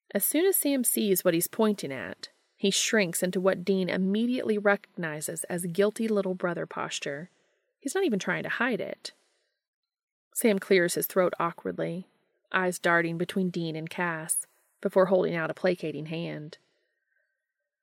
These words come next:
"I just, I just thought maybe you could use some time alone," he explains hastily, backing up a bit into the room. "If we all ended up here, Dean, you'd just insist that we share. You know you would."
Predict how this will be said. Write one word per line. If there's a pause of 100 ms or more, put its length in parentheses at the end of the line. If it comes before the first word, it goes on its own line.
(220)
"I
just, (160)
I
just
thought (260)
maybe
you
could
use
some
time
alone," (360)
he
explains
hastily, (320)
backing
up
a
bit
into
the
room. (1300)
"If
we
all
ended
up
here,
Dean,
you'd
just
insist
that
we
share.
You
know
you
would."